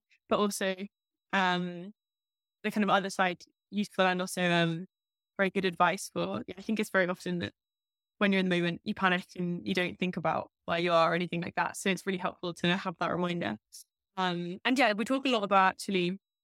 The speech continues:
when you're talking about kind of when you're applying to firms that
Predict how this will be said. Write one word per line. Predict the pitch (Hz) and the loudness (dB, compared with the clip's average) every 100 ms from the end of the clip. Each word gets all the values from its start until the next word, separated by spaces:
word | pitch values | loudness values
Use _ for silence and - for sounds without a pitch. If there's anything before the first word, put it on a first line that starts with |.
| _ _ | _ _
when | - 190 | -4 -2
you're | 185 | -2
talking | - - | -4 -4
about | 190 180 | -2 -2
kind | 185 170 | -2 -4
of | - _ _ _ _ | -6 _ _ _ _
when | 185 180 | 0 2
you're | 175 170 - _ _ _ - | 4 2 -2 _ _ _ -8
applying | - - 170 | -2 0 0
to | - | -6
firms | - 180 - - 214 - _ _ _ _ - | 0 0 0 -10 -12 -14 _ _ _ _ -4
that | 220 220 - - - | -4 -4 -12 -14 -14